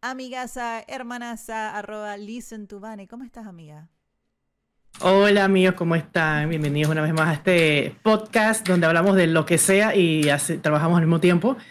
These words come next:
Speaker 2: eh, porque somos multitasking.
Speaker 1: <laughs> Somos
Speaker 2: ¿Cómo
Speaker 1: buenas
Speaker 2: están?
Speaker 1: multitasking, ¿qué les podemos decir?
Speaker 2: Sí, sí, sí. Oye, y este es el episodio número ocho.
Speaker 1: Sí.
Speaker 2: Y el, que, que el ocho, eh, creo que para, para la cultura china es un número bastante especial.
Speaker 1: Ah, ¿en
Speaker 2: Mira.
Speaker 1: serio?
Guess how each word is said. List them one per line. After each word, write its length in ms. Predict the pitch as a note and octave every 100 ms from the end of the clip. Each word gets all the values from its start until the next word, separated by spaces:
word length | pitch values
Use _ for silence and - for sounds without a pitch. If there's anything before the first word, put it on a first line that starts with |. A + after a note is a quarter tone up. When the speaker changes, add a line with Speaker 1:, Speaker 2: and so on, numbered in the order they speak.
| _
Speaker 2:
eh, 520 | F3 E3+ D#3+ E3 F#3 E3
porque 160 | D3+ D3
somos 160 | E3
multitasking. 680 | F3 D3+ D3 D#3+ - D#3 F#3
Speaker 1:
<laughs> 20 |
Somos 320 | F#3 - C4
Speaker 2:
¿Cómo 120 | D#3 D#3+
Speaker 1:
buenas 120 | D3
Speaker 2:
están? 280 | F3 D#3 D3
Speaker 1:
multitasking, 360 | G3 - D3 F3
¿qué 80 | F#3
les 100 | G#3
podemos 280 | F#3+ F#3+ G#3
decir? 440 | F3 - A#3 G#3+
Speaker 2:
Sí, 240 | - E3 D3+
sí, 240 | - D#3+
sí. 440 | C#3+ D3+ C#3 D#3 - _ _ _ _ F3+
Oye, 120 | G#3
y 80 | E3+
este 140 | D#3+
es 40 | G#3+
el 40 |
episodio 280 | F3+ F#3 A3
número 380 | A3 F3 D#3 -
ocho. 640 | A3 A3 - E3+ B2+ A#2+ B2 _ -
Speaker 1:
Sí. 220 | - E3
Speaker 2:
Y 180 | D3+ C#3+
el, 280 | C#3+ C3 C3
que, 220 | D3 C#3
que 80 | D3
el 100 | C#3+
ocho, 420 | C#3+ F#3 F#3 F3
eh, 640 | D#3 D3 C3 B2 A#2+ - - _ _ -
creo 200 | D3+ D3+
que 100 | F3+
para, 400 | D#3+ C#3+ C3 B2+
para 160 | C#3+
la 80 | C3+
cultura 400 | D3 C3 D3+ D#3
china 460 | - G3+ F#3+ D#3+ D#3+
es 80 |
un 120 | E3 D#3+
número 360 | E3+ E3+ D3 C#3
bastante 420 | C#3+ - D3 D3
especial. 1000 | D#3+ - C#3 - E3 E3 E3 D3+ B2 A#2 -
Speaker 1:
Ah, 60 |
¿en 60 | C4
Speaker 2:
Mira. 240 | C#3+ C#3
Speaker 1:
serio? 320 | G3+ F#3 D3+